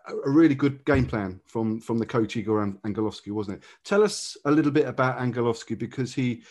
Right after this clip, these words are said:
he took over, uh, at a low point for the team, and he's gradually improved things. How's he done that? And what's the situation with his contract? Because he's, his contract ran out at the end of last year,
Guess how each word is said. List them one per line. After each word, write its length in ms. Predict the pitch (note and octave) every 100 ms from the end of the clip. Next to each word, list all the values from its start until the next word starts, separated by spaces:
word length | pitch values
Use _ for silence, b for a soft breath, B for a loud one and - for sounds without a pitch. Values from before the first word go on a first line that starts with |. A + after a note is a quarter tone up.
| B
he 80 | -
took 280 | C#3 F3+ -
over, 500 | E3 D3 C3+ B2 A2 b b b -
uh, 120 | A#2 -
at 100 | A#2+
a 80 | B2
low 280 | B2+ D#3+
point 340 | C#3+ C3+ A2+ G#2+
for 80 | G2+
the 80 |
team, 460 | G2+ - E2 F#2+ G2+ _ _ - -
and 160 | A#2+ B2+
he's 180 | B2+
gradually 440 | - D3+ D3 C3+ A#2+
improved 400 | A2+ C#3 B2+ A2+
things. 240 | F#2+ F#2+ B B -
How's 280 | F#3 F#3
he 100 | F#3
done 260 | D3+ E3 C#3
that? 440 | F2+ A2+ C3 - - _ _ _ _ _
And 200 | C3 C#3+
what's 380 | F#3 G3 - -
the 120 | -
situation 640 | C#3 E3+ - D#3 D3 C#3
with 160 | C#3+ C3+
his 160 | C3+ C3
contract? 400 | D3+ B2 A#2 G#2
Because 260 | - C3+
he's, 220 | C#3 B2+
his 180 | C3 C3
contract 380 | - F3 - C#3+
ran 180 | C3+ C3
out 200 | B2+ B2+
at 60 |
the 120 | A#2 B2+
end 180 | C3
of 80 | A#2+
last 300 | A2+ A2 -
year, 340 | G#2+ F#2 G2+